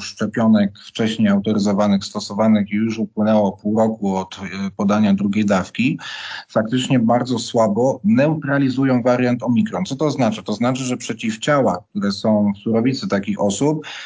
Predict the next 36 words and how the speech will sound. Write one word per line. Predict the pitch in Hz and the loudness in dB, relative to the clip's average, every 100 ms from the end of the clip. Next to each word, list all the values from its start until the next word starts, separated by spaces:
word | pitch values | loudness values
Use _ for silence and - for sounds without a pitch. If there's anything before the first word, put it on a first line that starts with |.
| - | -16
słabo | - 135 143 139 | -4 0 2 2
rozpoznają | 127 - 123 113 127 131 127 123 | 0 -2 -4 0 2 4 4 4
białko | 120 127 127 | 2 0 0
kolca | 117 - 143 123 101 | -2 2 2 2 0
wariantu | 95 104 107 107 110 | 0 2 2 0 0
Omikron, | 110 104 98 120 139 180 - - | 2 2 2 2 2 2 -4 -10
w | - | -4
związku | 123 127 131 | -2 -2 -4
z | |
czym | - 139 | -2 0
ma | 135 | 2
on | 127 120 | 2 2
większe | 123 131 - | 2 0 0
prawdopod-, | 123 120 113 110 - | -2 -2 -2 -4 -4
szanse, | - 131 127 127 107 107 | 0 0 0 -4 -4 -10
żeby | 113 110 | -6 -6
zakazić | 110 110 117 110 - | -6 -8 -10 -12 -8
nasze | 110 110 | -6 -4
komórki. | 104 104 92 - 98 | 0 2 2 2 2
Nie | 113 | 4
mamy | 123 156 123 | 6 4 2
żadnych | 127 135 123 | 2 2 0
dowodów | 117 110 110 101 | 0 0 0 0
na | 101 95 | 0 0
to, | - 117 160 | 0 0 0
że | 110 | -2
po | 107 113 | -4 -2
zakażeniu | 117 110 113 113 107 127 151 | -2 -2 -2 0 2 2 0
odpowiedź | 110 - 123 120 | -2 -2 -2 -2
komórkowa | - 113 110 123 120 | 0 0 2 0 -2
sobie | 110 113 107 | -4 -4 -6
z | |
wariantem | 104 107 113 110 113 | -2 0 0 0 0
Omikron | 107 107 110 117 110 | 2 2 2 2 4
nie | 107 | 4
potrafi | 107 101 104 110 104 | 0 -4 -4 -4 -8